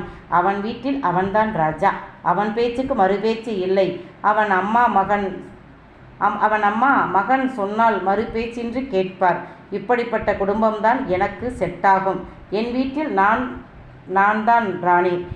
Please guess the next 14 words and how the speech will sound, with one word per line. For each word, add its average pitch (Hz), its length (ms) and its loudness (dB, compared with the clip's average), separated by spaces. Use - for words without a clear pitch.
நான் 220 240 2
வைத்ததுதான் 240 680 0
சட்டம் 208 380 0
என்று 196 300 -2
இருக்க 220 320 -2
வேண்டும் 208 380 -2
என்று 185 440 0
ஆசைப்பட்டு 214 960 -2
விசாகனை 247 680 2
கட்டிக்கொண்டாள். 185 720 0
மாமியார் 233 520 2
நாத்தனாரின் 202 640 2
குணம், 226 300 2
இயல்பு 214 560 0